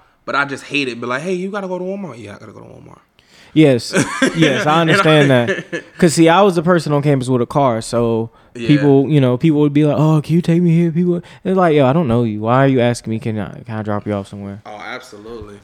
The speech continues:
Speaker 2: Like, where, where am I going? Like, are you taking me, where, you taking me to the hood? 'Cause I, I don't wanna go there.
Speaker 1: Yeah, no, it
Speaker 2: I don't
Speaker 1: was
Speaker 2: wanna go on the other side of Greensboro. I don't wanna go to Winston-Salem. I, uh, uh, uh, uh, I don't
Speaker 1: Nah,
Speaker 2: wanna go down there.
Speaker 1: it's funny because we used to go, we used to have, like, little late night, um, Walmart trips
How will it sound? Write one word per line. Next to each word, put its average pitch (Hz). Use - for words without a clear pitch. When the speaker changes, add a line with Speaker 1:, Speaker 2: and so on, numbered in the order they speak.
Speaker 2:
Like, 120
where, 139
where 143
am 156
I 143
going? 127
Like, 107
are 110
you 123
taking 127
me, 123
where, 139
you 131
taking 151
me 147
to 139
the 127
hood? 185
'Cause 120
I, 127
I -
don't 143
wanna 135
go 120
there. 110
Speaker 1:
Yeah, 113
no, 107
it 120
Speaker 2:
I 127
don't 135
Speaker 1:
was 147
Speaker 2:
wanna 147
go 147
on 156
the 147
other 151
side 160
of 160
Greensboro. 165
I 147
don't 143
wanna 139
go 131
to 123
Winston-Salem. 170
I, 156
uh, 151
uh, 131
uh, 135
uh, 131
I -
don't 95
Speaker 1:
Nah, 110
Speaker 2:
wanna 117
go 113
down 110
there. 107
Speaker 1:
it's 98
funny 123
because 110
we 120
used 156
to 120
go, 113
we 117
used 143
to 120
have, 110
like, 104
little 107
late 110
night, 110
um, 101
Walmart 117
trips -